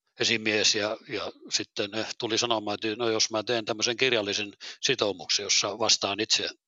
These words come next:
tekemisistäni, niin he voi päästää mut pois. Ja niinpä, niinpä mä allekirjoitin sitten dokumentin, jossa otin itselleni vastuun ja, tuota,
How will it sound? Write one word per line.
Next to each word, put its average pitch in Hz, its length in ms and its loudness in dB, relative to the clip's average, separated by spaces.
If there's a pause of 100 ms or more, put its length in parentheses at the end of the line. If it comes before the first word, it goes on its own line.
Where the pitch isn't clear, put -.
(100)
tekemisistäni, 95 920 -2
niin - 120 -20 (320)
he 101 40 -2
voi 101 140 2
päästää 98 400 0
mut 85 200 -14
pois. 98 280 -4
Ja - 120 -8 (1700)
niinpä, 104 280 2 (380)
niinpä 113 220 -4
mä 127 100 2
allekirjoitin 127 640 2
sitten - 260 0 (1080)
dokumentin, 113 500 0
jossa 104 280 2 (760)
otin 110 320 0
itselleni 104 520 2
vastuun 101 520 0
ja, 90 120 -10
tuota, - 500 -8